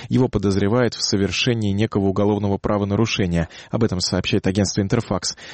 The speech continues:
Правоохранительные органы официально пока не подтверждают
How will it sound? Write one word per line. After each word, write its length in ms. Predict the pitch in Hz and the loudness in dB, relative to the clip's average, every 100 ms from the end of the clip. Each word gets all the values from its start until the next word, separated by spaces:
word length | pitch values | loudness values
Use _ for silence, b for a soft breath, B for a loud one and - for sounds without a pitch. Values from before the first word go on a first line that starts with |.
| B | B
Правоохранительные 920 | - 127 104 - 110 110 - 98 95 - | 0 0 0 0 0 0 0 2 2 2
органы 360 | 123 120 104 | 0 2 2
официально 500 | 92 - - 123 117 | 0 -2 -2 0 0
пока 340 | 95 92 117 113 | 0 -2 0 -2
не 200 | 110 123 | 0 0
подтверждают 800 | - 113 - 92 90 101 95 92 | 0 -2 -2 -2 0 0 0 0